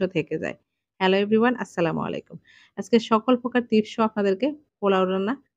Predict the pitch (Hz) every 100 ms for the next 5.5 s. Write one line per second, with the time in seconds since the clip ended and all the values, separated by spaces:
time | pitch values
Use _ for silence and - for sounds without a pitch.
0 | _ - 170 143 - 127 - - _ _
1 | _ _ _ 208 _ 247 262 240 277 269
2 | 247 185 180 180 226 233 226 240 175 165
3 | 180 175 185 175 185 - 226 220 220 220
4 | 220 226 226 190 180 175 185 185 185 180
5 | 180 202 196 170 170